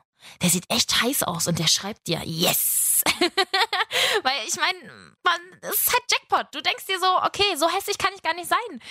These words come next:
Wenn jemand wie er dir schreibt oder Interesse an dir hat, dann ist ja anscheinend noch alles okay. <laughs> Aber Tinder wäre nicht Tinder, wenn da nicht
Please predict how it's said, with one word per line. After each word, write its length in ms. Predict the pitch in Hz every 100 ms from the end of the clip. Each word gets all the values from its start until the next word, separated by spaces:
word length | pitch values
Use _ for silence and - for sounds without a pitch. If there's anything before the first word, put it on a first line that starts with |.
| - -
Wenn 300 | 233 240 240
jemand 560 | - 233 285 269 254 - 240
wie 260 | 233 233
er 420 | - 349 480 370
dir 200 | 220 262
schreibt 480 | - - 226 494 -
oder 200 | 240 214
Interesse 440 | 208 240 233 359 359
an 120 | 254
dir 140 | 226
hat, 240 | 196 180 - - - -
dann 160 | 226 311 320 - _
ist 140 | 330 -
ja 80 | 330 339
anscheinend 480 | - 330 - 330 330
noch 120 | 320
alles 260 | 302 320 349
okay. 440 | 349 403 370 320 240
<laughs> 1200 | 381 - 415 427 466 - 523 605 494 415 _ -
Aber 600 | 254 370 269 196 190 254 - _ _ _ -
Tinder 400 | 339 440 392 294
wäre 260 | 294 302
nicht 300 | 247 269 -
Tinder, 440 | - 247 220 160 139
wenn 180 | 220 311
da 140 | 311
nicht 360 | 233 269 -